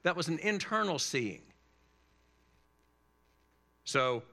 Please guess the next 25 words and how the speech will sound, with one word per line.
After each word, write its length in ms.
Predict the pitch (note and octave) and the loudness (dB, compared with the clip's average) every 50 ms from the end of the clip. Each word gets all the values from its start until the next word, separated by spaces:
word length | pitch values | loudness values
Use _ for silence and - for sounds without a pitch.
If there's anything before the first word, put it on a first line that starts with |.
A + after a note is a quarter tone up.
| - - _ _ _ _ | -20 -20 _ _ _ _
what 140 | - C3+ D3+ | 0 0 0
did 140 | D#3+ E3+ E3 | 0 0 -4
the 80 | F3 E3 | -2 0
serpent 340 | - F#3+ G3 - - D#3 | 2 2 2 0 -2 -2
do? 260 | D#3 E3 F#3+ A3 C4+ - - - - _ _ _ _ _ _ _ _ _ _ _ _ _ _ _ _ _ _ _ | 0 0 0 0 0 -4 -12 -20 -20 _ _ _ _ _ _ _ _ _ _ _ _ _ _ _ _ _ _ _
He 120 | - - D3 | -2 -2 0
raised 340 | C3 C3 C#3 D3 C#3 - - | 2 2 2 2 2 0 -4
suspicion 500 | - C3 - - D3+ D3+ - - F3 F3+ | -4 -4 -4 -2 -2 -2 0 0 -2 0
about 260 | E3+ F#3 G3 G3 F#3+ | 2 2 0 0 0
God. 400 | E3+ D3 C#3 C#3 F3 G#3+ B3 - - _ _ _ _ _ _ _ _ _ _ _ _ _ _ _ - - _ - | 0 0 2 2 0 -2 -6 -16 -20 _ _ _ _ _ _ _ _ _ _ _ _ _ _ _ -20 -20 _ -4
There's 220 | A#2 A#2+ A2+ - | -2 -2 -2 -2
darkness 520 | - D#3 E3+ G3 F#3 - B2 G#2+ - - A2+ | 0 0 0 0 0 -4 -8 -8 -8 -6 -6
in 100 | G2+ F#2+ | -6 -8
God. 320 | F2 F#2 E2+ C#2+ - - _ _ _ _ _ _ _ _ _ _ _ _ _ _ _ _ _ _ _ _ _ _ _ _ _ _ _ _ _ _ _ _ _ _ _ _ _ _ _ _ _ _ - | -8 -10 -12 -12 -14 -18 _ _ _ _ _ _ _ _ _ _ _ _ _ _ _ _ _ _ _ _ _ _ _ _ _ _ _ _ _ _ _ _ _ _ _ _ _ _ _ _ _ _ -4
God 240 | - B2 C3+ C#3 C3+ | 0 0 0 2 0
doesn't 260 | D3+ C#3+ - D3 - | 0 -2 -2 -2 -2
want 260 | C#3 C#3+ E3+ D#3+ - | 0 0 0 0 0
you 160 | C#3+ A#2+ A2+ G2+ | -2 -6 -6 -4
to 120 | - - | -6 -6
be 160 | G#2+ A#2 A#2 A2 | -4 -2 -2 0
like 240 | A2 G#2+ A2 A2 | 0 0 -2 -2
him. 240 | - D#3 D3+ B2 G#2+ | -2 -4 -2 -2 -4
God 240 | F2+ A2 A#2 A#2+ A#2+ | 0 0 0 0 2
doesn't 300 | C3+ B2+ A#2+ C3+ C3+ - | 0 -2 -2 -4 -6 -8
want 480 | A#2+ B2+ C#3+ D3+ C#3+ C3 A#2+ - - | -8 -4 -2 0 0 0 0 -4 -10